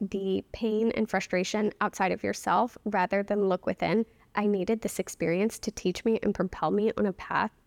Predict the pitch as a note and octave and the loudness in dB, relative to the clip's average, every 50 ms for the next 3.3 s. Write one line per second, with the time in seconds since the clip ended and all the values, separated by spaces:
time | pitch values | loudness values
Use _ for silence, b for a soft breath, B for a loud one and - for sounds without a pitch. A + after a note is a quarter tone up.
0 | _ - F3 - - - E3 E3 F#3 - A3+ - - A3 - - - - - A#3 | _ -4 -4 -2 0 0 0 0 0 -2 -4 -2 -2 -4 -4 -4 -12 -6 -4 0
1 | G#3+ G#3+ G3+ F#3+ F3+ F3+ F#3+ G#3 - - A3 A3+ G#3+ - F#3 F3+ F#3 A3 - - | 2 2 2 2 2 0 0 -2 -2 -2 0 0 2 2 2 2 0 0 0 0
2 | G#3 - - G2+ - - - _ - G#3+ G#3 G3+ F#3 E3+ D#3 C#3 E3 - E3 D#3+ | 0 0 0 -2 -4 -6 -6 _ -2 0 0 2 2 2 0 0 0 0 0 0
3 | D#3+ - D#3+ D#3 - | 0 0 -2 -4 -4